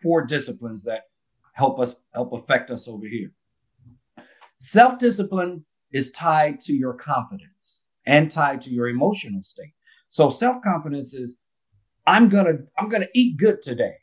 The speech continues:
Well, everybody's all prepared to do that until you get hungry. And then that eating good crap goes out the window.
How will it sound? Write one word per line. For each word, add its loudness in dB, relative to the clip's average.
Well, -12
everybody's 2
all 4
prepared 0
to -12
do -2
that 2
until -6
you -4
get -4
hungry. -4
And 4
then 4
that 0
eating 2
good 0
crap 0
goes -6
out -4
the -10
window. -6